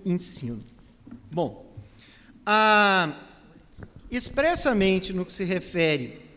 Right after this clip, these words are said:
exatamente a esses dois, é, artigos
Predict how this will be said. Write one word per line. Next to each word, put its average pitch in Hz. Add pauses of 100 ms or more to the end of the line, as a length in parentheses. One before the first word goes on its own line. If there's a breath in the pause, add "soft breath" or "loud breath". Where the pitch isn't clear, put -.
exatamente 214
a 180
esses 175
dois, 196 (880)
é, 165
artigos 185